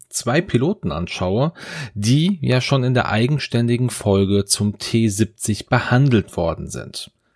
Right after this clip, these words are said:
Also von daher seid gewarnt, es könnte eventuell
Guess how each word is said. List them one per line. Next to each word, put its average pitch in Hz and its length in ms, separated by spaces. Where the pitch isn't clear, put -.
Also 92 220
von 90 160
daher 120 420
seid 95 300
gewarnt, 110 400
es - 220
könnte 202 280
eventuell 117 600